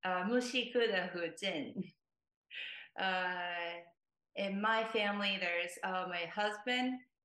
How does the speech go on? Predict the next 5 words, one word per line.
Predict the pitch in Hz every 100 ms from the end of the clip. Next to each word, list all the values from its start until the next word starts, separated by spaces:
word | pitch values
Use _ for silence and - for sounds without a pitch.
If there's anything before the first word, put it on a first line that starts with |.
| _ _
uh, | 185 185 180 180
and | 190 190
myself. | 185 - - - - - - _ - - _ -
Um, | 180 170 170 - 165 85 - 85 82 82 _ _ _ _ _ _ _ _ -
Chanchop | 214 208 202 214 214